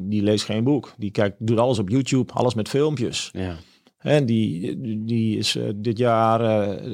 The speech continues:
Speaker 1: nog naar Italië geweest, naar Florence. En, want hij was geïnteresseerd van, in die kunst en alles. Ja, wat doet hij dan? Gaat hij op Netflix, gaat hij series kijken over Michelangelo en al dat soort zaken.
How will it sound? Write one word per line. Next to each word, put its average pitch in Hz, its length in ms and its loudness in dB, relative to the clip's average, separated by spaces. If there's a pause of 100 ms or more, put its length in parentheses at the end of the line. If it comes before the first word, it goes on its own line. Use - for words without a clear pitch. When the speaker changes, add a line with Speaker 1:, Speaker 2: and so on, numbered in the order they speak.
Speaker 1:
nog 113 200 0
naar 107 120 -2
Italië 123 520 2
geweest, 117 320 0
naar 107 120 0
Florence. 113 640 0
En, 110 120 -2
want 104 120 -2
hij 104 80 2
was 107 160 2
geïnteresseerd 117 520 2
van, 104 240 -2
in 107 140 -4
die 107 120 -2
kunst 135 260 2
en 113 80 -2
alles. 101 220 -2
Ja, 110 120 -2
wat 110 120 0
doet 139 120 2
hij 147 80 0
dan? 110 280 0
Gaat 113 160 0
hij 113 80 0
op 104 60 -2
Netflix, 127 380 0
gaat 107 180 0
hij 104 80 -4
series 127 340 0
kijken 107 320 -2
over 104 160 -6
Michelangelo 110 680 2
en 107 60 4
al 110 120 2
dat 120 160 0
soort - 140 -2
zaken. 92 400 -2